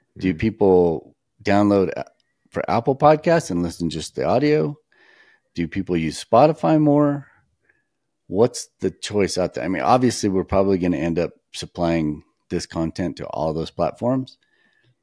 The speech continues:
Speaker 1: but it's just a process of getting it all set up. So I want to make sure that, um, the most used formats are taken care of first.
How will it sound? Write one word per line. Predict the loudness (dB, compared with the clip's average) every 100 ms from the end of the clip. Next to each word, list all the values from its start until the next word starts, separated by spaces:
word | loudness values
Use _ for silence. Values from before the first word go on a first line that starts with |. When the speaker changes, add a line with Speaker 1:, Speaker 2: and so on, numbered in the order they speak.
| _ -6
Speaker 1:
but | 2 4 2 _ _ -10
it's | -8 -6
just | -6 -4
a | -4 -6 -10 _ -6
process | -4 -4 -4 -6
of | -6
getting | -4 -2 -2
it | -2
all | -4
set | -6 -6 -2
up. | -2 -4 _ _ _ _ _ _ _ _ _ -16
So | -2 0 2 -2 -8
I | -8 -4
want | -4 -6 -10
to | -6
make | -6 -6
sure | -6 -4
that, | -4 -8 _ _ _ _ -16
um, | -12 -12 -14 -20 -20 _ _ _ _ _ _ _ _ _ _ -8
the | 0
most | 2 2 -2 _ -4
used | 0 2 2 0 -8 _ _ _ _ _ _
formats | -2 0 0 -2 -6 -12
are | -14 -18 _ _ _ _ _ _ _ _
taken | -4 -4 -4
care | -6 -6
of | -6
first. | -8 -10 -10 -16 -20